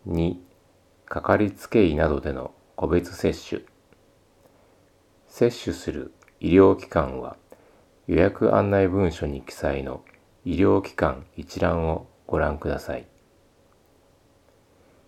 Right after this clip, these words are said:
予約方法。接種には予約が必要です。集団接種。インターネットで予約、または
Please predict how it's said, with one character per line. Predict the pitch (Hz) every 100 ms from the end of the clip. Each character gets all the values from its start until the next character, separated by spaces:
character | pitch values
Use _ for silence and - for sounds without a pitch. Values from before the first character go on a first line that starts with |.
| _ _ _ _ _
予 | 82 82
約 | 98 - 101
方 | 107 95
法。 | - 71 64 - _ _ _ _ _ _ _ _ _ _ _ _ _ _
接 | - 110 -
種 | 87
に | 76
は | 69 - - _ _ -
予 | 78
約 | 78 82 90
が | 87
必 | 82 -
要 | 85 80
で | 80
す。 | - - _ _ _ _ _ _ _ _ _ _ _ _ _ _ _ _ _ _ _
集 | - - 98 104
団 | 104 101 95
接 | - 92 - -
種。 | - - _ _ _ _ _ _ _ _ _ -
イ | -
ン | 98
タ | - 101 95
ー | 92
ネ | 92
ッ | 87
ト | - 71
で | 73 82
予 | - 76
約、 | 67 67 - - _ _ _ _ _ _
ま | 98 78
た | 92
は | 76